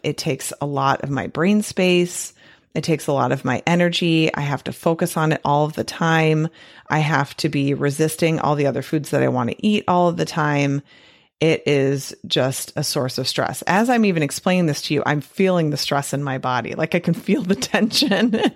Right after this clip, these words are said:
in my muscles. I have had this experience so many times. It's, it's, it's familiar to me, even though it hasn't happened in many years. So here's how this really can be different. Of course, the stress that we have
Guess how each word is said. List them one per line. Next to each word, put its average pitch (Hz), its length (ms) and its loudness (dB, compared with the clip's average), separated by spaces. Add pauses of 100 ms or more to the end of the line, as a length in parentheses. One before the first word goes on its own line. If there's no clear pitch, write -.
(420)
in 226 200 4
my 220 180 4
muscles. 185 640 2
I 156 200 4
have 190 340 2
had 160 240 0
this 156 180 -4
experience 156 500 0
so 151 880 0
many 143 420 2
times. - 580 -2
It's, - 420 -2 (840)
it's, - 300 -2
it's - 340 0
familiar 190 580 2
to - 120 0
me, 139 300 0
even 151 160 0
though 139 120 0
it 139 80 0
hasn't 143 260 0
happened 139 300 -2
in 139 80 -2
many 131 220 -2
years. - 360 -4 (760)
So 190 280 2 (240)
here's 254 320 0
how 262 100 2
this 196 220 2
really 156 220 2
can 147 240 0
be 151 160 0
different. 151 800 -2 (680)
Of 190 120 -6
course, 214 280 0
the 190 120 0
stress 220 460 0
that 269 180 0
we 247 140 4
have 139 640 2